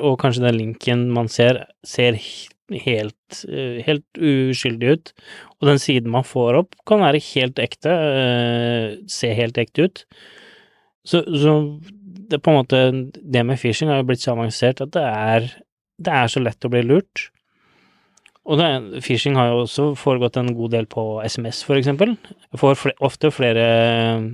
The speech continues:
S M S-er der det står at, "Oi, du har, eh, eh,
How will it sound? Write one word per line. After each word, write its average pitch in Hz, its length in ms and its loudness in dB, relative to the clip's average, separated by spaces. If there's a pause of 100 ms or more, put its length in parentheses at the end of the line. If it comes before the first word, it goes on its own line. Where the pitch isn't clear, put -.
(100)
S 113 140 -6
M 123 100 0
S-er 123 320 -2
der 117 160 0
det 117 100 -4
står - 540 -6
at, - 240 -12
"Oi, 131 200 2
du 123 200 -2
har, 120 320 4
eh, 113 340 0 (800)
eh, 120 340 0